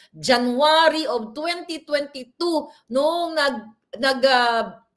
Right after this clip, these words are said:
usap kami ni Secretary Andanar. Ulit-ulit ko yan kasi alam niya yan, ah. Ang sabi sa akin, "Maharlika, meron pang natitirang isang taon si Pangulong Duterte. Okay, anong gusto mo?"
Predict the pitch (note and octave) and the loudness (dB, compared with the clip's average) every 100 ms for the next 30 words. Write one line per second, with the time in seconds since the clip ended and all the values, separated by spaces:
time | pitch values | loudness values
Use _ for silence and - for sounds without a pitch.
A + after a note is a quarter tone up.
0 | - C4+ - D#4+ D4 C#4 D#4 C#4 C4+ A#3+ | -10 -8 -4 -4 -4 -6 -6 -6 -6 -6
1 | B3+ A#3 D#4+ E4+ D#4+ D4 C4+ B3 C4+ C#4+ | -6 -2 2 4 4 2 -2 -2 -2 -2
2 | B3+ - G3+ A#3 A#3 B3 D4 A3 A3 F3+ | -4 -4 -6 -6 -8 -6 -6 -6 -6 -4
3 | F#3+ G3 B3 E4 C4+ - _ _ _ - | -4 -6 -8 -8 -10 -12 _ _ _ -14
4 | F3 A3 E4 E4 E4 D#4+ D4 D4 B3 A#3 | -8 2 4 4 2 0 0 0 0 0
5 | A3+ C#4+ D#4+ E4+ E4 E4+ D#4+ C4 - _ | 2 2 0 -2 -6 -2 0 -2 -8 _
6 | B3+ D#4+ F4 E4+ D#4+ - D#4+ E4 D4 D#4 | -6 -2 -2 -2 -4 0 0 0 -6 -6
7 | D#4 C#4 C#4 D#4 D4+ D4 D#4 D4+ D4 B3+ | -6 -2 0 -2 -4 -6 -4 -2 -2 -2
8 | D4 D4 C#4+ C#4 C4+ C4+ C4+ C4 C4 C4 | -2 -6 -8 -6 -2 0 0 0 -2 0
9 | B3 A#3+ D4 B3 - _ _ _ _ - | -2 -2 0 0 -2 _ _ _ _ 0
10 | C#4+ C#4 F4 D#4 C#4 D4+ C#4 C#4 - - | 0 2 4 4 4 0 -2 -2 -2 0
11 | C#4 D#4 D#4 A3+ - _ | 0 4 2 2 -6 _